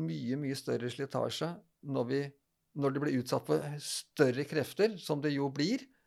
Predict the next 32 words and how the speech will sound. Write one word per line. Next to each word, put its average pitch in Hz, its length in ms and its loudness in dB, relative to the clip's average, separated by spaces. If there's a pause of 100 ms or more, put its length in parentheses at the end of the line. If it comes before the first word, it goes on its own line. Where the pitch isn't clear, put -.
(120)
i 185 80 2
høyere 151 320 6
hastigheter. 139 540 2 (920)
Og 165 340 8
vi 165 60 4
har 156 160 6
bolter 165 400 6
som 160 180 0
ryker, 147 360 0
vi 175 100 2
har 147 180 2
aksel-, 127 840 -4
vi 135 100 0
har 139 80 0
fester - 680 -4
til 147 240 -2
dempere 127 380 0
som 143 160 -4
ryker. 135 400 0 (1000)
Eh, 139 560 -4 (380)
og 147 140 -4
det 165 200 6
har 135 420 2
jo 147 140 4 (220)
noe 143 420 0
med 123 320 0
dette 123 280 -4
å 123 60 0
gjøre. 123 320 -4 (160)
At - 140 -4
det 139 100 6
er 156 260 4